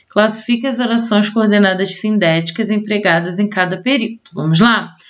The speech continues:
Então, a letra A ficou, né? Portugal governou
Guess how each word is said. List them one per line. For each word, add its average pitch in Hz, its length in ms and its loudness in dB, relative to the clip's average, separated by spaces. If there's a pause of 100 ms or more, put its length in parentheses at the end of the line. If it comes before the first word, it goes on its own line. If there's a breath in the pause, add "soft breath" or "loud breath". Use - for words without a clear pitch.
(240 soft breath)
Então, 220 220 0
a 220 40 0
letra 233 520 2
A 240 60 -2
ficou, 160 440 -10
né? 226 320 2 (1000)
Portugal 202 440 2
governou 208 760 -2